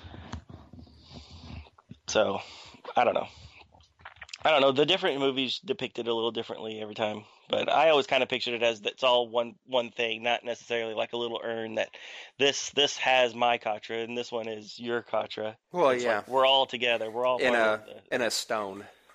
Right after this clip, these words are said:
Speaker 1: Yeah, we're all in, you know, the Katra arc, which is basically Vulcan heaven. I don't know.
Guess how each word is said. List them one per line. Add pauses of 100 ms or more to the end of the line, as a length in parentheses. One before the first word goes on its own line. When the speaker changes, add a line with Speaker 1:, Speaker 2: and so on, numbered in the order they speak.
(160)
Speaker 1:
Yeah,
we're
all
in, (160)
you
know, (800)
the
Katra
arc,
which
is
basically
Vulcan
heaven.
I
don't
know.